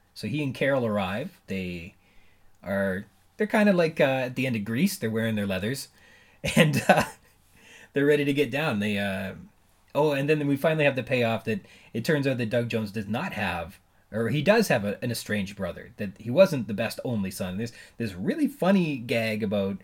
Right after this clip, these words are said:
how the other fa-, his entire family had overlooked the second son, and so that's why the second son is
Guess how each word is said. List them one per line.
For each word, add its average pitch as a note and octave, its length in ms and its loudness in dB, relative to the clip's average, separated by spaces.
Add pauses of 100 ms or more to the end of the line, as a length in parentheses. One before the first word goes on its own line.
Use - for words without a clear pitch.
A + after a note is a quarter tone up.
(440)
how D3+ 260 2
the C3 220 0
other C3 220 2
fa-, G#2 260 -8 (180)
his C#3 200 -2
entire C3 300 0
family A#2+ 340 0
had G#2+ 140 -2
overlooked A#2 520 0
the G2 100 -4
second G#2 440 -4
son, E2 300 -8 (280)
and G2 100 -6
so G2+ 80 -6
that's F#2+ 220 -4
why G#2 80 0
the G2+ 100 -2
second G#2 420 -4
son G#2+ 380 -2 (460)
is G#2+ 320 -4